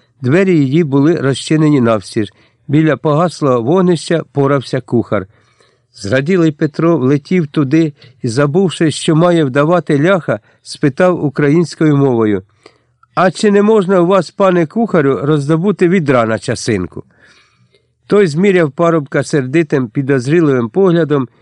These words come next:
і погрозливо вигукнув: «А ти звідки тут, підлий хлопе, взявся?» «Прошу вибачення, я не хлоп, а слуга вельможного пана, який прибув до замку». Хоча ці слова й було сказано по-польськи,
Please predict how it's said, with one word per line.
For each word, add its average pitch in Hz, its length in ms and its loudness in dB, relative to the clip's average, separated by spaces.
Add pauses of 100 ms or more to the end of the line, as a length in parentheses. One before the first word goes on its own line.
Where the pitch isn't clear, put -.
(200)
і 165 100 -2
погрозливо 147 800 0
вигукнув: 123 600 0 (500)
«А 135 180 0
ти 170 200 0
звідки 156 440 0
тут, 127 340 -4
підлий 143 400 0
хлопе, 117 460 -2
взявся?» 107 560 -4 (680)
«Прошу 127 360 -2
вибачення, 104 680 -2
я 117 180 0
не 107 140 -2
хлоп, 143 340 -4 (100)
а 117 120 -4
слуга 123 360 -2
вельможного 120 680 -2
пана, 101 340 -2 (240)
який 156 340 -2
прибув 120 460 -4
до 107 140 -2
замку». 90 480 -4 (640)
Хоча 147 360 -4
ці 160 200 -2
слова 139 360 0
й 135 40 0
було 147 300 0
сказано 117 480 -2
по-польськи, 117 720 -4